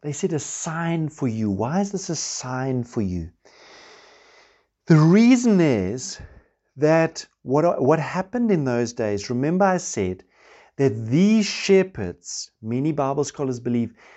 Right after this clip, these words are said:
that they were actually looking after flocks that were dedicated for temple use.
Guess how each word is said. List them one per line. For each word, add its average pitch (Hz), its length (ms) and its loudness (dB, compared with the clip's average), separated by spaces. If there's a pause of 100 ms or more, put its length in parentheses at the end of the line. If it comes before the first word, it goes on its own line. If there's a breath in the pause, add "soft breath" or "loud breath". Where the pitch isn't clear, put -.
(140 soft breath)
that 113 160 -6
they 139 180 6
were 226 140 4
actually 160 420 0
looking 131 360 -2
after 123 280 -14
flocks - 760 -8
that 117 260 -6
were 120 180 0 (380 loud breath)
dedicated 123 880 0
for 123 260 -6
temple 127 460 -4
use. 95 500 -6